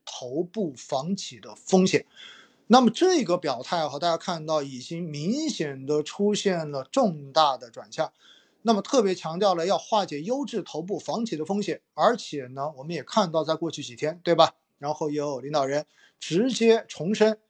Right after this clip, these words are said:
其实地产行业是我国经济的这一个支柱地位。那么这一点的话呢，是在过去的几年我们一直都没有看到的这种表态，说明基本上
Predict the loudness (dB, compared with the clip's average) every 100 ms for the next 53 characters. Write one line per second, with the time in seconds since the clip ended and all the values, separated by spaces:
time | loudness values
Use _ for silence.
0 | _ -2 0 0 0 2 2 0 -12 -12
1 | -4 4 4 2 0 0 0 -6 -8 -6
2 | -6 0 4 4 4 2 0 -4 -14 -16
3 | _ _ 0 2 2 0 -2 0 4 6
4 | 8 6 4 0 _ 6 8 8 4 -6
5 | -16 -16 -20 _ 6 6 6 6 6 2
6 | -2 -4 -4 -4 -4 -2 -6 -10 -2 0
7 | 0 2 2 2 -4 -6 -6 -10 -4 0
8 | 0 0 -2 2 2 2 0 0 2 4
9 | 4 4 0 0 0 -2 -6 -8 -8 -2
10 | 4 4 2 4 6 6 2 -4 -14 -20
11 | -20 _ 2 6 6 6 -4 2 2 2